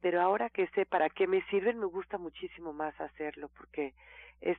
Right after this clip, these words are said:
mucho mejor para mí, me da mucho gusto saber que me sirve para algo,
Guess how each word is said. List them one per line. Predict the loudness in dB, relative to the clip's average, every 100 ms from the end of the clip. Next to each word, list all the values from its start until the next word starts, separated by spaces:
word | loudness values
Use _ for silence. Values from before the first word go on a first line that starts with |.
| _
mucho | -10 -2 0 2 0
mejor | -2 0 0 0
para | 0 0
mí, | 0 -6 -4
me | -2
da | 2 0 -2 -14 -18 -20 -20 _ _ _
mucho | -6 -4 -4 0 0
gusto | 2 0 -2 -6 -8 -4
saber | -2 -2 -2
que | -2
me | -2 -2 -6 -6
sirve | -2 2 0
para | 0 -2 2 2
algo, | 2 0 -2 -4